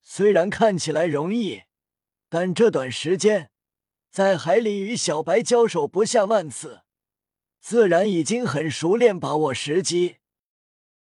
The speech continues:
七斗罗脸色难看，他们又输了。他们呆在了原地，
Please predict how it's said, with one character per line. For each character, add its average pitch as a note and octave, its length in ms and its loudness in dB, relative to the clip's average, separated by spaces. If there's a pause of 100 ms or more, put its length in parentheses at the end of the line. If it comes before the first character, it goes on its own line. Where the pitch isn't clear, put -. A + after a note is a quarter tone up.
(240)
七 A3 440 -4
斗 A3 240 4
罗 F3+ 180 4
脸 F3 260 2
色 F#3+ 200 -2
难 C#3+ 240 -6
看， E3+ 420 -4 (680)
他 E3 240 -4
们 F3 140 0
又 G3+ 180 4
输 F3 320 -2
了。 D3 260 -8 (1300)
他 F#3 240 -2
们 G3 160 -2
呆 A#3+ 220 4
在 A#3 160 2
了 E3+ 80 0
原 D3+ 280 -2
地， F3 360 -4